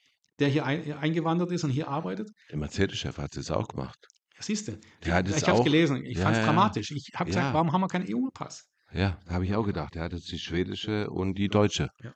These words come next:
Speaker 2: Ach, ich wusste gar nicht, dass es so einfach geht. Äh, kann ich jetzt einfach sagen, äh, hier, ja, ja, klar.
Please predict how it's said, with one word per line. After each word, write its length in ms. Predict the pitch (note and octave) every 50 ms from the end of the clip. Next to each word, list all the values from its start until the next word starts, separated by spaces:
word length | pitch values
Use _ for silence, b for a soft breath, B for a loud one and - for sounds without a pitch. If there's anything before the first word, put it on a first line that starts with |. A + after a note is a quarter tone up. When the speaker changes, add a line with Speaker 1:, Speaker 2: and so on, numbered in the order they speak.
| _ _
Speaker 2:
Ach, 200 | - - D2 D2 -
ich 360 | - F2 D#2 D2 E2 D#2+ -
wusste 200 | A2 A#2+ - -
gar 80 | G2
nicht, 260 | E2 D#2+ D#2 D2+ - -
dass 140 | D2+ -
es 80 | C#2+ C#2+
so 100 | - D2
einfach 260 | - D2 - - C#2 -
geht. 280 | - - G#2+ A2 -
Äh, 200 | - C#2 C#2 C2+ -
kann 160 | - D#2 D#2+
ich 60 | D#2
jetzt 180 | C#2+ D#2 - -
einfach 260 | D2 D2+ D#2 D#2+ E2
sagen, 380 | D#2 - D#2 D#2 D#2+ D#2 D#2 D#2
äh, 120 | D2 C#2+
hier, 340 | D2 E2+ E2+ F2 F2+ E2+ -
ja, 120 | - D2+ C#2+
ja, 100 | C2+ - - -
klar. 300 | - - E2+ E2+ D#2 -